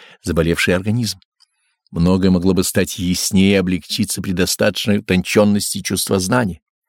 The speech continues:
которое помогает определить, какое именно растение в каждом конкретном случае будет целебным, то есть даст организму то, в чём он нуждается.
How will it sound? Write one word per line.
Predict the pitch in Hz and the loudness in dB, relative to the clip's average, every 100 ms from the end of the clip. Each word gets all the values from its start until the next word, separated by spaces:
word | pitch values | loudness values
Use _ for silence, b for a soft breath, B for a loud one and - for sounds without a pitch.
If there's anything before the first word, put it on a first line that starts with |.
| _ _ | _ _
которое | - 85 | -4 -4
помогает | 76 78 87 90 | -2 -2 0 0
определить, | - - 85 87 98 | -4 -4 -2 2 2
какое | - 101 - 107 | 2 -6 2 4
именно | 107 110 | 6 4
растение | 110 113 - - 117 120 120 117 B B | 4 2 -4 2 4 4 4 0 B B
в | B - | B -4
каждом | - 120 110 117 113 | 2 2 2 0 2
конкретном | 117 107 123 117 117 | 0 2 0 2 -2
случае | - 127 107 117 | 0 0 0 -2
будет | 113 113 - | 0 0 0
целебным, | - 107 101 92 80 _ _ _ | 2 4 2 -2 -10 _ _ _
то | 85 | -6
есть | 80 | -2
даст | 98 95 - | 0 -2 -4
организму | 92 90 92 82 90 | -4 0 2 2 -2
то, | - 101 | 0 -2
в | - | 0
чём | 92 | 0
он | 90 | 2
нуждается. | 95 - - 101 - - | 2 0 -4 -6 -8 -14